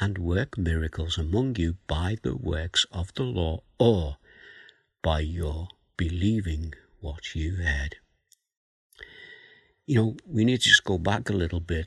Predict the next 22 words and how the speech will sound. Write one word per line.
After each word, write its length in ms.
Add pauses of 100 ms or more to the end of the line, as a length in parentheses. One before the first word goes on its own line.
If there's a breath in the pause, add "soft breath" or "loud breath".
and 360
go 160
back 200
to 100
the 100
time 460
when 220
Paul 440
and 240
Barnabas 580
preached 420
the 60
good 220
news 300
to 100
these 220
Gentiles. 640 (2000 loud breath)
These 200
Gentiles 600
living 400
in 140
Galatia. 560